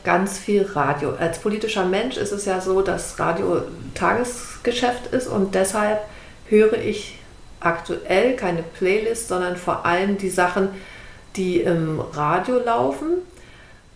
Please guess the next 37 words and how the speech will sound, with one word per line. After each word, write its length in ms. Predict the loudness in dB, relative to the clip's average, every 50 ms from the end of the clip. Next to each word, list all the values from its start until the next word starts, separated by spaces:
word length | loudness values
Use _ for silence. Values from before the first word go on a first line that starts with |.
| -6 0
Und 580 | 2 2 4 4 2 0 0 -2 -4 -6 -10 -12 -12 -4 -2
wenn 240 | 0 0 0 0 -2
ich 200 | -4 -4 -4 -4
dann 260 | -4 -4 -4 -4 0 2
doch 240 | 4 4 4 2
mal 240 | -2 -2 -2 0 2
Lust 380 | 2 2 2 0 -2 -6 -8 -10
habe, 400 | -8 -6 -4 -4 -2 -2 -2 -2 0
doch 220 | 0 0 0 -2
nicht 260 | -4 -6 -6 -8 -10 -16 -20 -20 -20 -20 -20 -20 -20 -20 -8 -4
immer 320 | -4 -2 -2 -2 -2 -4
auch 180 | -6 -6 -6 -4
Politisches 540 | -4 -4 -4 -4 -4 -4 -4 -6 -6 -6
zu 100 | -4 -4
hören, 220 | -4 -4 -4 -4 -4
sondern 220 | -4 -4 -4 -4
eben 200 | -4 -6 -10 -10
gerade 320 | -10 -6 -4 -4 -4 -4 -6 -10 -14 -18 -20 -20 -20 -20 -20 -20 -8
extra 480 | -6 -6 -4 -4 -8 -10 -8 -8 -6 -2 0
das 360 | 0 0 0 -2 -6 -8 -6
nicht, 600 | -4 -2 0 2 4 4 4 2 0 -4 -12 -16 -18 -20 -20 -20 -20 -20 -6 -2
dann 220 | -2 0 0 0
habe 180 | 0 0 0 -2
ich 120 | -2 -2
so 180 | -2 -2 -2 -2
Playlists, 760 | -2 -2 -2 0 0 2 0 0 -2 -4 -6 -10 -14 -16 -18 -8 -4
die 420 | -2 -2 0 0 0 0 -2 -2 -2 -2
bestimmte 640 | -2 -2 0 0 -2 -2 -2 -2 -2 -2 -2 -2
Stimmung 500 | -2 -2 -2 0 0 0 0 0 -2 -4 -4
einfangen. 560 | -4 -4 -4 -4 -6 -6 -6 -4 -4 -4 -4 -4 0
Also 460 | 0 2 2 2 2 2 2 2 2
ich 180 | 2 0 -2 -2
habe 240 | -4 -6 -6 -6 -6
zum 200 | -6 -4 -2 -2
Beispiel, 800 | 0 2 2 2 2 0 -2 -4 -4 -4 -2 -2 -4 -6 -6 -4
äh, 160 | -4 -4 -4
Musik 560 | -4 -6 -6 -6 -6 -4 -4 -4 -6 -6 -8